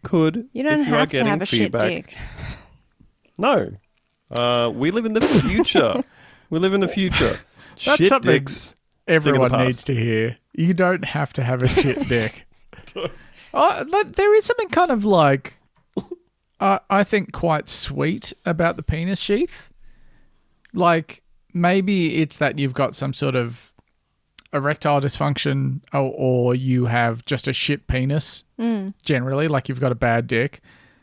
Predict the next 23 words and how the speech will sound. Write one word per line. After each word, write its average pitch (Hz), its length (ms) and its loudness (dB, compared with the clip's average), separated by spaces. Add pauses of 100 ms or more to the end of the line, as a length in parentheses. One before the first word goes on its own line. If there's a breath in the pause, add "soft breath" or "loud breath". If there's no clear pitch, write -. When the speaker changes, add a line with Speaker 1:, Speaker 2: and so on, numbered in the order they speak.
(260 soft breath)
Speaker 3:
but 156 300 2
you 180 280 2
wanna 170 400 2
be 143 220 0
able 131 180 2
to, 131 60 2
like, 123 220 -2
wow 120 760 -2 (260)
your 135 260 0
sexual - 480 -4
partner 120 600 -4
Speaker 2:
Mm. 214 360 -2 (120)
Speaker 3:
with 135 200 -2
a 127 60 0
larger 123 580 0
and 120 100 -2
more 123 240 0
exciting 120 480 -2
penis. 135 520 -4 (340 soft breath)
So 160 120 -2
you 202 320 4
are 196 160 4
foregoing 151 1040 0